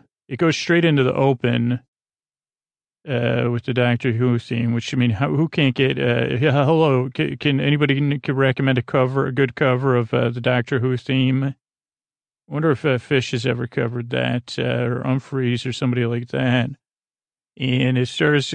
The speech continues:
Christopher Eccleston, is, uh, wha-, how I wanna pronounce it, but it could be wrong, and Billie Piper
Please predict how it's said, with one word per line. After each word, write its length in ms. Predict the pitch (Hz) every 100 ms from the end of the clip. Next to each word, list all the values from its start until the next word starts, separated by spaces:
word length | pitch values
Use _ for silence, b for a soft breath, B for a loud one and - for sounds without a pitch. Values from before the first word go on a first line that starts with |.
| 131
Christopher 440 | 185 175 160 156
Eccleston, 540 | 139 151 180 - 170 170
is, 200 | 143 127
uh, 140 | 131
wha-, 420 | 131 139 135 131
how 160 | 131 131
I 40 |
wanna 320 | 123 131 139 131
pronounce 500 | 131 123 123 117 -
it, 120 | 120
but 80 | 123
it 100 | -
could 140 | 131
be 100 | 123
wrong, 360 | 120 120 117 117
and 100 | 117
Billie 260 | 127 127
Piper 760 | 117 147 120 120 120 117 123